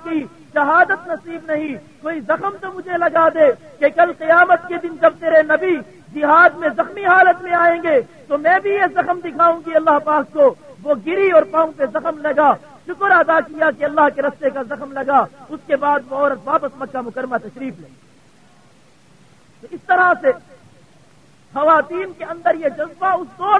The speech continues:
سے چلا آتا۔ تو حضرت ام حرام نے کہا کہ یا رسول اللہ، یہ صحیح بخاری شریف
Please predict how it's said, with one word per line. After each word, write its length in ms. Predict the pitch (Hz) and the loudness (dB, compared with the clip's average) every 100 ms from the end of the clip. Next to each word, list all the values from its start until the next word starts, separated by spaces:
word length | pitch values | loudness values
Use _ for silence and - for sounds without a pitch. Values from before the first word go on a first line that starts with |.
| - | 0
سے 60 | 330 | -2
چلا 240 | 320 294 233 | 0 4 2
آتا۔ 260 | - 254 233 _ _ _ _ _ | 0 -12 -20 _ _ _ _ _
تو 140 | 226 277 | -14 -10
حضرت 280 | 302 320 302 | -2 -2 -2
ام 380 | 294 330 302 | -12 -10 -8
حرام 300 | 262 294 320 285 | -6 -2 -4 -4
نے 100 | 262 | -10
کہا 300 | 254 294 311 - - - _ _ _ | -2 2 2 0 -18 -20 _ _ _
کہ 60 | 240 | -8
یا 260 | 269 320 294 | -4 -2 -2
رسول 320 | 294 302 294 | -6 -10 -12
اللہ، 460 | 262 277 311 320 - - - _ _ - | -10 -4 2 2 2 -8 -20 _ _ -12
یہ 100 | 233 294 | -8 -4
صحیح 220 | 330 311 | -4 -6
بخاری 320 | 254 262 302 294 | -10 -6 -6 -4
شریف 220 | 262 277 | -8 -8